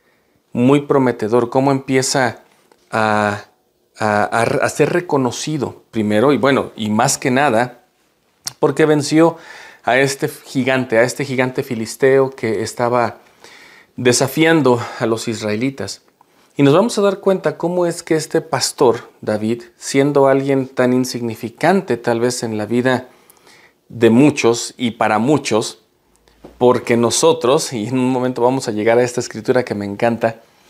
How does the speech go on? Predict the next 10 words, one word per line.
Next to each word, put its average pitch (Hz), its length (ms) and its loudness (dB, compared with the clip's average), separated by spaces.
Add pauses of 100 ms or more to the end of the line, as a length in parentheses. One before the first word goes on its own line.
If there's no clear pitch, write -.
(560)
porque 127 300 2
muchos 147 340 4
de 160 100 2
nosotros 147 400 -4
solamente 139 520 0
vemos 131 340 -2
la 110 120 0
apariencia 113 720 -4
de 98 140 -6
otros. 107 540 -4